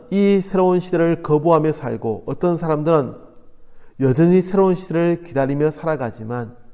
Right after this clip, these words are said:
함께 예배드리는 우리 당찬교회 친구들은 예수님이 이 땅에 오심으로 시작된 이 새로운 시대 속에서 믿음으로 살아가는 삶이 되게 하여 주옵소서.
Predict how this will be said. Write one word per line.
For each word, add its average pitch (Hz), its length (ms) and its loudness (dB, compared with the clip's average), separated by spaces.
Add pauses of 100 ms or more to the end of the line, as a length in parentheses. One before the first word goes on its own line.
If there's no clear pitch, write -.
(580)
함께 165 500 2
예배드리는 151 400 2
우리 147 180 0
당찬교회 160 640 -2
친구들은 120 600 -6 (760)
예수님이 175 500 4
이 170 80 -2
땅에 170 240 4
오심으로 165 380 0
시작된 160 480 -2
이 202 240 0
새로운 185 340 0
시대 185 260 2
속에서 113 720 -6 (420)
믿음으로 170 480 6
살아가는 156 560 2
삶이 135 480 -6
되게 127 160 -4
하여 139 200 0
주옵소서. 113 720 -10